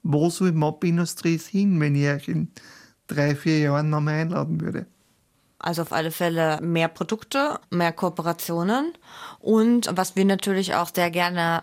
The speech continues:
Speaker 2: hätten, ist zum Beispiel, dass wir unseren Showroom hier in, in Wien haben. Also das ist schon was, was ich irgendwie total gern hätte. Also wo man sich auch wirklich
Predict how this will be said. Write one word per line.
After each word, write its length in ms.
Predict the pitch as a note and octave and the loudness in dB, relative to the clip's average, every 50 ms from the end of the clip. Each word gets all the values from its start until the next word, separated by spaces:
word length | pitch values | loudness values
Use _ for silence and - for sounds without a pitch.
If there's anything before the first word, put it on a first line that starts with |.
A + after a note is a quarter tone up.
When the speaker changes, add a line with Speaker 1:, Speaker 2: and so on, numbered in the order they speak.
| - - | -4 -4
Speaker 2:
hätten, 480 | E3 E3+ F3+ F#3+ - - F#3 F#3 F#3 F#3 | -2 0 0 -2 -2 -2 0 0 0 0
ist 520 | - - - F3 E3+ E3+ - - - - - | -2 -2 -4 -4 -2 -4 -6 -8 -10 -8 -6
zum 140 | E3 E3 D3+ | -6 -4 -4
Beispiel, 280 | D#3 E3 - - E3 | -4 -6 -6 -6 -6
dass 140 | E3 D3 - | -6 -8 -8
wir 80 | - - | -6 -6
unseren 560 | F3 D#3+ E3+ E3+ D#3 D3+ D3 D3+ D3+ D3 C#3+ - - - - - | -4 -2 0 0 0 0 0 0 -2 -4 -6 -8 -14 -18 -8 -2
Showroom 560 | - - G#3 F#3 E3+ D#3+ E3 D#3+ D#3 D3 D3+ | 0 2 2 2 2 2 0 0 0 0 0
hier 320 | D#3 D#3 D3+ D3 C#3+ - - | 0 2 2 2 0 0 -2
in, 220 | - - - - - - - | -6 -6 -8 -10 -12 -8 -6
in 160 | D3+ D#3 - | -6 -4 -4
Wien 200 | D#3 D3 D3 D3 - | -2 -2 -2 -2 -2
haben. 180 | - - - - | -2 -2 -2 -2
Also 200 | - D#3 - D#3 | -4 -6 -4 -4
das 160 | - E3 D3+ | -2 -2 -2
ist 100 | E3 D#3 | 0 -2
schon 160 | - F3 D#3+ D3+ | 0 0 0 0
was, 200 | D#3 D#3 - D#3+ | 0 0 -2 -2
was 140 | D3+ - D3+ | -4 -4 -4
ich 100 | - - | -4 -2
irgendwie 220 | E3 D#3+ D3+ D#3 | 0 0 0 0
total 340 | - D#3+ - - E3+ D#3 D#3 | -2 -6 -4 -2 0 0 0
gern 160 | D3+ - - | 0 0 0
hätte. 280 | D#3 D#3 D3+ - F3+ - | 0 0 0 0 0 0
Also 200 | - D3+ D3 D3 | 0 -2 -2 0
wo 60 | D#3+ | 0
man 140 | D#3+ D#3 D3+ | 0 0 0
sich 180 | - D#3+ - - | -2 -2 -4 -4
auch 100 | D#3+ D3+ | -4 -4
wirklich 280 | D#3+ - - D#3 - | -4 -6 -8 -8 -10